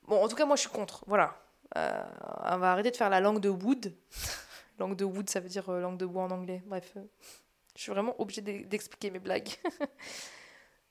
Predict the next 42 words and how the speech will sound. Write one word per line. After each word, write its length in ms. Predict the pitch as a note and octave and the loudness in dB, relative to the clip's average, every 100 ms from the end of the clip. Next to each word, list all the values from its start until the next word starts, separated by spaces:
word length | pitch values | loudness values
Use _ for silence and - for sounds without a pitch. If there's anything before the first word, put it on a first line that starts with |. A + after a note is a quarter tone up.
| _ _ _ _ A3 | _ _ _ _ 2
Moi, 140 | A#3+ | 4
je 100 | G#3+ | 4
suis 140 | - G#3 | -2 -6
contre. 240 | G3 - | -6 2
Moi, 100 | A#3 | 2
j'aurais 160 | G#3+ G3 | 4 2
pas 100 | G3+ | 0
kiffé. 260 | - - - _ _ _ _ - | -4 -10 -12 _ _ _ _ -10
Voilà. 280 | G3+ D3+ - _ _ _ | -8 -8 -14 _ _ _
Quinze 280 | - F4 F4 D4+ | 10 12 12 10
minutes 260 | C#4+ C4 | 6 6
d'épisode 480 | B3+ C4 B3 C4+ C4+ | 6 4 8 8 8
pour 140 | A#3 | 2
qu'à 120 | - G#3 | 8 10
la 120 | A3 | 10
fin, 180 | C4 C4+ | 6 2
je 60 | |
dise : « 340 | G#3 B3+ A#3+ - _ D#3+ | 2 0 -2 -10 _ -16
Non, 420 | D#3+ G#3 C4 A#3 G#3 - - - | 0 4 4 2 -4 -4 -4 0
<laughs> 420 | C#4 - - - - | 0 0 -8 -10 -8
c'est 280 | - C4 | 2 4
pas 160 | C4 A3 | 10 10
bien. » 280 | G#3 A3 G#3+ - - | 10 6 4 4 6
<laughs> 960 | B3 - - - - - D#4+ C#4+ A3 | 6 6 -4 -8 -10 -6 -4 -4 -2
Mais 80 | A#3+ | 0
je 40 | - | 0
suis 80 | |
personne 320 | C4+ F4 G4+ F4 | 4 4 4 0
pour 140 | B3 | -2
dire 140 | C4 | 0
que 100 | C4 | 0
c'est 160 | A#3+ G#3+ | 0 4
pas 180 | G#3+ G#3 | 6 6
bien, 200 | A3 G#3 | 6 6
hein. 160 | F#3 | 4
Chaque 240 | G3 C4 B3 | 2 0 0
situation 560 | - - A3 A3+ B3+ A#3 | -6 2 2 2 0 2
est 160 | G#3+ | 2
complètement 500 | G#3 G3 G#3 G#3 G#3+ | 0 -2 -2 0 0
différente 640 | G#3+ G3+ - A3 A3 A3+ G3+ | 0 -2 6 6 6 2 0
et 80 | |
tout. 280 | - A#3 F4 | -2 -6 -6